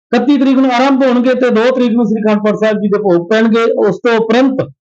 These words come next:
ਚਾਰ ਤਰੀਕ ਨੂੰ ਜਿਹੜੀ ਆ ਨਗਰ ਕੀਰਤਨ ਦੀ ਤਿਆਰੀ ਕੀਤੀ ਜਾਊਗੀ ਔਰ ਚਾਰ ਤਰੀਕ ਨੂੰ ਹੀ ਜਿਹੜਾ ਹੈ ਆਪਾਂ,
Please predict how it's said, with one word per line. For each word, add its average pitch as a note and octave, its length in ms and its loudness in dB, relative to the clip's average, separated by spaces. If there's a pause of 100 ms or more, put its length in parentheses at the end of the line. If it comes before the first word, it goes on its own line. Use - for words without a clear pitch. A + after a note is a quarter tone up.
(160)
ਚਾਰ D4 220 0
ਤਰੀਕ C4+ 220 0
ਨੂੰ B3+ 180 0
ਜਿਹੜੀ A#3+ 320 0
ਆ A3 40 0
ਨਗਰ A3 260 0
ਕੀਰਤਨ G#3+ 340 0
ਦੀ G#3 160 -2
ਤਿਆਰੀ F#3 180 0
ਕੀਤੀ G3+ 340 -2
ਜਾਊਗੀ A3 320 0
ਔਰ G#3+ 300 0 (560)
ਚਾਰ C4+ 240 0
ਤਰੀਕ C4+ 320 0
ਨੂੰ C4+ 180 2
ਹੀ - 0 -
ਜਿਹੜਾ A#3 200 0
ਹੈ A3 280 0
ਆਪਾਂ, F#3 540 -2